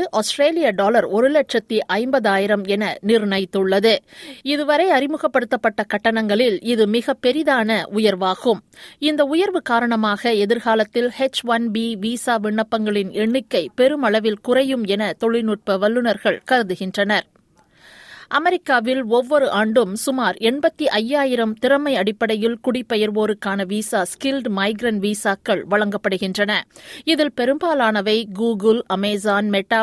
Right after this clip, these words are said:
போன்ற பன்னாட்டு நிறுவனங்களால் விண்ணப்பிக்கப்படுகின்றன. இந்த விசா திட்டம் அமெரிக்க வேலை வாய்ப்புகளை வெளிநாட்டு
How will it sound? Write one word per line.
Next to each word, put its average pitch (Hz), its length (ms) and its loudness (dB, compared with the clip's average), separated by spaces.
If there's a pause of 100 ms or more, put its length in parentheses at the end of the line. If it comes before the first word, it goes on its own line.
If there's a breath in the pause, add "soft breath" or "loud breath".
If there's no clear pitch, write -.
போன்ற 202 360 0
பன்னாட்டு 254 560 0
நிறுவனங்களால் 214 800 0
விண்ணப்பிக்கப்படுகின்றன. 196 1120 -2 (360)
இந்த 208 220 2
விசா 226 440 -2
திட்டம் 185 420 -2 (280 loud breath)
அமெரிக்க 285 520 0
வேலை 220 320 2
வாய்ப்புகளை 196 640 0
வெளிநாட்டு 262 600 0